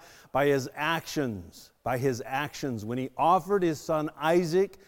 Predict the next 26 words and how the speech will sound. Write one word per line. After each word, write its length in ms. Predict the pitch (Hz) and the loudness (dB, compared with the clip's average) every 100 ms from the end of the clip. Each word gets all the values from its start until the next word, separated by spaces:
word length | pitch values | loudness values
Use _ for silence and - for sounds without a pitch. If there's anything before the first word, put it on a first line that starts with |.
| _ _ - | _ _ -2
on 340 | 135 147 143 | 2 4 2
the 120 | 147 | 0
altar? 640 | 147 135 147 147 127 95 85 - _ _ _ - | 0 0 0 -2 -4 -4 -8 -18 _ _ _ -4
You 140 | 143 | -2
see, 340 | 127 - 208 190 | -2 0 2 4
his 380 | 202 262 220 | 6 6 4
faith 600 | - 226 208 208 214 - - _ _ _ 143 | 0 4 8 8 8 0 -20 _ _ _ -2
and 180 | 175 175 | 2 4
his 220 | 175 165 | 4 2
actions 680 | 160 196 180 - 160 147 120 | 0 0 0 -2 0 0 -2
worked 380 | 131 175 165 | 0 0 0
together. 680 | - 151 131 175 156 139 95 - - _ - - | -4 0 4 4 4 0 -2 -14 -20 _ -20 0
His 200 | 160 160 | 2 2
actions 640 | 180 220 - 240 240 160 | 4 2 4 2 2 0
made 240 | 160 170 156 | 2 4 4
his 220 | 151 - | 2 -2
faith 560 | - 185 208 196 - - | -2 4 6 4 -4 -4
complete. 800 | 160 - - 156 185 147 - - _ _ _ _ - - | -4 -4 -10 -2 -2 -2 -8 -20 _ _ _ _ -18 -2
And 180 | 147 143 | -2 0
so 300 | - 190 196 | 4 6 8
it 180 | 196 - | 6 2
happened 680 | 208 208 - 165 151 151 - | 4 4 2 0 0 -2 -6
just 520 | 110 113 202 202 - 185 | -4 4 6 4 -2 -4
as 220 | 190 160 | -4 -4
scriptures 800 | - 170 180 - 190 185 165 - | -6 -4 -4 -4 -4 -2 -4 -10
say, 640 | - - 156 127 107 107 | -16 -4 -2 0 -2 -6